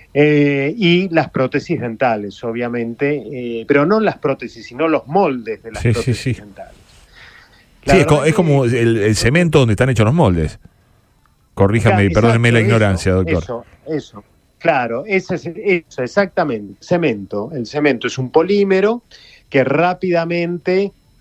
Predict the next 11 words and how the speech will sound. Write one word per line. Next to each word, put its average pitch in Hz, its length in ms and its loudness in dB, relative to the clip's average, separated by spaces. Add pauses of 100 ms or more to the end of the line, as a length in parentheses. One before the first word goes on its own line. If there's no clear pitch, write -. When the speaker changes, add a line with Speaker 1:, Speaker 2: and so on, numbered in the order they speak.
Speaker 1:
obviamente, 139 1200 0
eh, 110 60 -6
se - 220 0
aloja 165 460 2
en 147 100 -2
el 131 180 -4
cuerpo, 147 640 0 (500)
y 202 380 0
esto 202 360 0
es 202 200 2
como, 160 520 -2